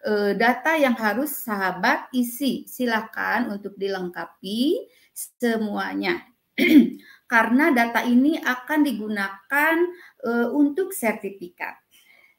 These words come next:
Di sini ada provinsi dan kabupaten. Jika sahabat merasa kebingungan, eh, untuk memilih kabupaten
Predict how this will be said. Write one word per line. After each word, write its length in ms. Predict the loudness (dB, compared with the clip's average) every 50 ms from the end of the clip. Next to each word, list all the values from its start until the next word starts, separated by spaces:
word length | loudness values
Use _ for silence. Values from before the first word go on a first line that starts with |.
| _ _ _ _ _ _ _ _ _ _
Di 240 | _ -8 -4 -4 -4
sini 400 | -2 -2 -2 0 2 2 2 2
ada 320 | 2 2 4 6 4 4 4
provinsi 1200 | 4 2 2 2 2 -2 -2 2 4 4 2 2 0 -2 -2 0 0 0 0 -2 -6 -10 _ -4
dan 240 | 0 2 2 2
kabupaten. 960 | 2 2 0 0 -2 -4 -2 -2 -2 -4 -4 -6 -8 -8 -8 -8 -8 -10 -12 -8
Jika 320 | -6 -6 -2 -2 -2 -2
sahabat 480 | -2 0 0 0 2 2 0 0 0 0
merasa 400 | 0 0 -2 -4 -4 -8 -10 -10
kebingungan, 960 | -8 -8 -6 -2 2 2 2 2 4 2 2 2 2 2 2 2 2 0 0 -6 -14 -20 -20 _ _
eh, 160 | -8 -8 -2
untuk 240 | -2 0 0 0 0
memilih 400 | 2 2 2 2 0 -2 -4 -4
kabupaten 1040 | -4 -4 -4 -4 -6 -6 -8 -8 -10 -8 -6 -2 0 2 4 4 4 2 2 -2 -8